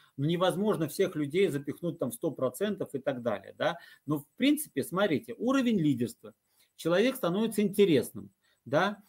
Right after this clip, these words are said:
За ним, э, следуют и воспринимают как личность, к которой нужно прислушиваться. На этом уровне ресурс энергии стабилен, поднять его сложно, как и опустить. Человек этого уровня энергии всегда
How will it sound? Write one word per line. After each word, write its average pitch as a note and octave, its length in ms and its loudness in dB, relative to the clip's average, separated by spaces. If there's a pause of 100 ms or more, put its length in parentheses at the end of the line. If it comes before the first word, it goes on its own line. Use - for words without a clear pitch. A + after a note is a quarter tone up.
(160)
За C3+ 240 2
ним, A#3+ 420 4
э, D3 600 4
следуют G#3+ 440 0
и D3 60 0
воспринимают D#3+ 680 -2
как G#3 220 2
личность, C#3+ 520 -4 (260)
к - 40 -14
которой G3+ 360 4
нужно F#3 300 0
прислушиваться. C3+ 720 -6 (320)
На F3 180 2
этом F3 280 0
уровне D3 320 2
ресурс D3+ 420 0
энергии F3 400 0
стабилен, C#3 680 0 (220)
поднять F#3 480 2
его C3 180 2
сложно, G3 600 0
как D#3 260 2
и - 20 4
опустить. - 680 -2 (460)
Человек F3+ 460 4
этого C#3 280 2
уровня E3+ 580 4
энергии B2+ 440 0
всегда D#3 580 -2